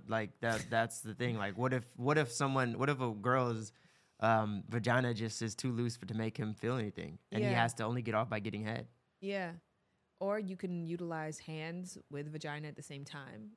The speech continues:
Speaker 1: Yeah.
Speaker 2: Or there's toys that you can use.
Speaker 1: Yeah.
Speaker 2: Um, there
Speaker 1: It ju-,
Speaker 2: are
Speaker 1: I guess it just sucks, too, 'cause with the, if you have a, if you have a,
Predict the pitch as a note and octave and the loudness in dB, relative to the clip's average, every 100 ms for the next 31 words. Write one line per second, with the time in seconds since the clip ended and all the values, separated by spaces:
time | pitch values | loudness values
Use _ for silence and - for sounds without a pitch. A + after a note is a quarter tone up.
0 | A#2+ B2 A#2+ F3+ F#3 E3 D#3+ D3+ - - | -2 2 2 0 0 0 -2 -4 -10 -6
1 | D3+ D#3+ E3+ - E3 E3 D#3 D3+ G3+ G3+ | -4 -2 -2 -4 -6 -6 -6 -6 -8 -12
2 | - - _ D3 C3 A2 G2+ - - G3+ | -16 -20 _ 0 2 2 0 -8 -6 2
3 | G#3 C#3 C#3+ F3 E3 D#3 A#2+ C#3 C#3 - | 6 6 8 6 4 0 2 2 2 2
4 | - C#3+ - A#2 G#2+ A2+ A2 G#2+ G#2 - | 2 2 2 -2 -2 -2 0 0 -2 -12
5 | - - - G#2 B2+ C#3 B2+ B2 B2 G#2 | -20 -20 -6 0 2 6 6 6 2 0
6 | F#2+ _ _ _ _ A#2+ A#2+ D#3 D#3 C#3+ | -6 _ _ _ _ 0 4 8 10 8
7 | B2+ B2 A#2 G#2+ | 6 2 0 -2